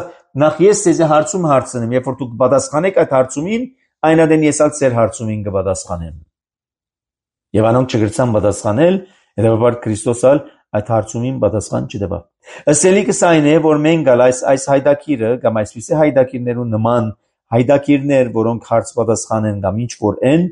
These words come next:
երբ որ հարցումներ ունինք, այդ հարցումները իրապես ըլլան նպատակը սորվելու և սորվելու նպատակը անով հոգևորապես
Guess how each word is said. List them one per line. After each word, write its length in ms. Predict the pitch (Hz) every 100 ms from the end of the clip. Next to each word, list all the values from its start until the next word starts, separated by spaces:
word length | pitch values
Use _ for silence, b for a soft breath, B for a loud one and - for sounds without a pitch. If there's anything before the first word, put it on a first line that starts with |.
| b b b -
երբ 120 | 113
որ 140 | 135
հարցումներ 640 | 120 117 - 127 123 131 -
ունինք, 460 | 123 120 160 202 - b b
այդ 280 | 127 131 131
հարցումները 640 | 123 - 127 131 147 131 -
իրապես 480 | 139 131 113 110 -
ըլլան 460 | 110 98 123 151 160 - _ _ _
նպատակը 640 | 110 107 127 - 135 131 139
սորվելու 760 | 147 - 123 110 110 110 120 160 226
և 240 | 170 110
սորվելու 480 | - 117 107 113 120
նպատակը 520 | 110 98 101 117 131 143
անով 340 | - 110 123 127 127 _
հոգևորապես 880 | 117 110 113 113 131 113 98 117